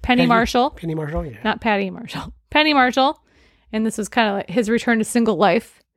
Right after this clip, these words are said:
Speaker 2: Mm-hmm.
Speaker 1: So his, he, B-, Billy Crystal's character. Um,
Speaker 2: An odd choice for a leading man in a
Speaker 1: Very.
Speaker 2: <sighs> in a, in a,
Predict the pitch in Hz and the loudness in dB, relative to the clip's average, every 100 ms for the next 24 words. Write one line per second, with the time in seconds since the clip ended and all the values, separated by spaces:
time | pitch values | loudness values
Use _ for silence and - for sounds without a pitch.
0 | - 147 127 - _ _ _ _ - 220 | -6 -6 -6 -10 _ _ _ _ -4 0
1 | 214 214 196 - 208 214 _ - - - | 2 2 2 -4 -6 -8 _ -4 -4 2
2 | 233 214 143 135 - 208 - 135 127 - | 2 2 0 -2 -2 -2 -2 -2 -2 -2
3 | 151 254 - _ _ _ _ _ _ _ | -2 -4 -12 _ _ _ _ _ _ _
4 | _ 214 202 196 196 _ _ _ _ _ | _ 0 0 0 -6 _ _ _ _ _
5 | - - - - _ _ _ _ _ _ | -18 -18 -20 -20 _ _ _ _ _ _
6 | _ 240 - - 247 302 320 233 - 254 | _ -12 -10 0 2 4 2 0 0 2
7 | 262 254 - 214 175 180 196 202 196 175 | 2 0 0 2 2 0 0 2 4 4
8 | 170 175 180 156 147 139 190 196 220 254 | 2 2 0 0 -2 -4 -8 -4 0 2
9 | 277 123 - _ _ _ _ _ _ - | 2 -2 -8 _ _ _ _ _ _ -20
10 | _ _ _ _ _ - - - - - | _ _ _ _ _ -20 -16 -14 -16 -20
11 | _ _ _ _ _ _ _ _ _ - | _ _ _ _ _ _ _ _ _ 0
12 | 226 240 247 240 196 | 2 2 2 2 -2